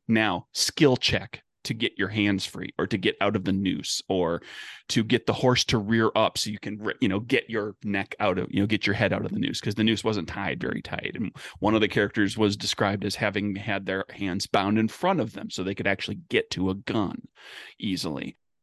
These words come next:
Um, so I gave them different scenarios that their characters could do different things, and just, like, "Okay, now we do skill checks, and this is how you get out of this predicament."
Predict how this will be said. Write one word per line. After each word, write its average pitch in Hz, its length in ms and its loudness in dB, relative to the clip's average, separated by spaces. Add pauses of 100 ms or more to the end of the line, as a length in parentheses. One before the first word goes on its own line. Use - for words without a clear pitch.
(100)
Um, 104 120 -4
so - 120 2
I 104 60 4
gave 110 220 2
them 104 160 6
different 104 380 0 (520)
scenarios 110 960 2
that 95 160 -6
their 98 120 -4
characters 98 460 -6
could - 220 -6
do 117 100 -6
different 95 320 -6
things, 110 320 4
and 110 80 0
just, 117 240 0
like, 139 160 0
"Okay, 185 220 2
now 127 160 2
we 135 140 4
do 139 120 2
skill 269 220 -2
checks, - 360 -10
and 95 80 -4
this 92 120 -6
is 101 100 -6
how 104 80 -4
you 104 160 -2
get 98 180 -2
out 95 140 -2
of 95 80 -10
this - 140 -6
predicament." - 580 -8